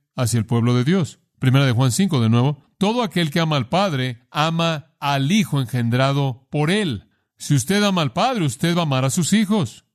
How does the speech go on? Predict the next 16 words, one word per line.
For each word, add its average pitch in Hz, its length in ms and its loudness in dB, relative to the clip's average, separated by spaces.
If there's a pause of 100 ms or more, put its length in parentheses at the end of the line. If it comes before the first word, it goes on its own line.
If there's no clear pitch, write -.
(100)
Cuando 117 280 0
usted 143 500 0 (480)
escoge 123 480 -2
amar 120 580 0 (300)
a 120 160 0
alguien, 139 240 0
usted 143 380 0
ama 151 320 2
a - 20 2
aquellos 131 640 0
que 123 120 0
le 110 100 4
pertenecen 120 680 4
a 123 80 4
ese 123 220 2
alguien. 135 300 0